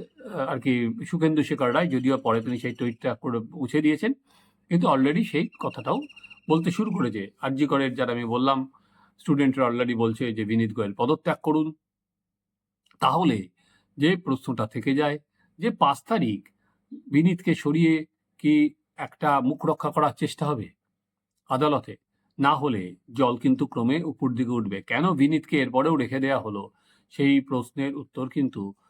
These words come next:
সরকারকে দিতে হবে। কারণ পদে পদে যেটা বেরিয়ে আসছে সেটা হচ্ছে কলকাতা, আহ, আহ, আর কি ন তারিখ থেকে কলকাতা পুলিশের ভূমিকা এবং অভয়ার বাবা মা কিন্তু ক্রমাগত তারপর থেকে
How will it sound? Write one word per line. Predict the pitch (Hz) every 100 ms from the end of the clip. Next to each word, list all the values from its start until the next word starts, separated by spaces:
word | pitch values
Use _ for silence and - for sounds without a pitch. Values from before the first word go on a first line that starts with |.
| _ _
সরকারকে | - 123 135 120 127
দিতে | 135 -
হবে। | 175 104 92 -
কারণ | 135 151 135
পদে | 131 160
পদে | 165 160
যেটা | 139 139 135
বেরিয়ে | 113 120 147
আসছে | 147 107 - 107 98 _ _ _
সেটা | - 135 123
হচ্ছে | 120 - 131 117 113 _ _ -
কলকাতা, | 151 139 135 - 123
আহ, | 120 113 _ - - - 127 110 107 110 - - 156
আহ, | 117 113 117
আর | 139
কি | 127
ন | 123 135
তারিখ | 170 147 123 -
থেকে | 107 98 98 _ _ _ _
কলকাতা | 151 131 127 117
পুলিশের | - 123 113 110
ভূমিকা | 143 175 175 90 90 _
এবং | 175 196 170
অভয়ার | 139 151 180 151
বাবা | 113 135 147
মা | 98 92 - - - _ -
কিন্তু | 175 170 170
ক্রমাগত | - 156 131 165 175 165 147 123 - -
তারপর | 123 110 117
থেকে | - 135 127